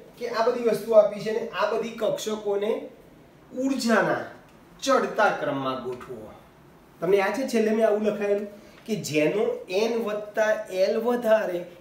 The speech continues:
એની ઉર્જા વધારે, જેનો એન વત્તા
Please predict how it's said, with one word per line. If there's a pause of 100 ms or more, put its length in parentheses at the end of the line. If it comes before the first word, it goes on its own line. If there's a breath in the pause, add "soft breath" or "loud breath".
(140)
એની (140)
ઉર્જા
વધારે, (380)
જેનો (180)
એન
વત્તા